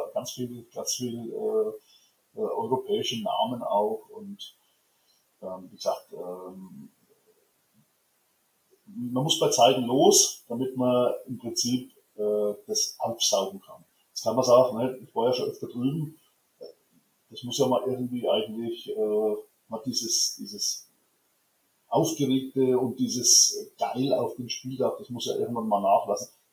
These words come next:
Es lässt nicht nach. Es, es ist, hab ich eingangs schon gesagt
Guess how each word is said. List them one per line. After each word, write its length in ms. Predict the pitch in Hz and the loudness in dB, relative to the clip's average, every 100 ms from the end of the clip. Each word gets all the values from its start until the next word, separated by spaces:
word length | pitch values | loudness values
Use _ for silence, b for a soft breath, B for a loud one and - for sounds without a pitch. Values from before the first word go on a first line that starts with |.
| _ | _
Es 120 | - - | -6 -2
lässt 240 | 107 - | 0 0
nicht 140 | 113 | -4
nach. 300 | - - - - | -8 -8 -10 -10
Es, 320 | - - - | -8 -8 -8
es 140 | - - | -6 -4
ist, 400 | - - - _ _ _ | -4 -4 -8 _ _ _
hab 140 | - - | -16 -14
ich 100 | - | -8
eingangs 360 | 110 123 123 | -4 -4 -4
schon 100 | - | -8
gesagt 300 | - - - | -4 -4 -4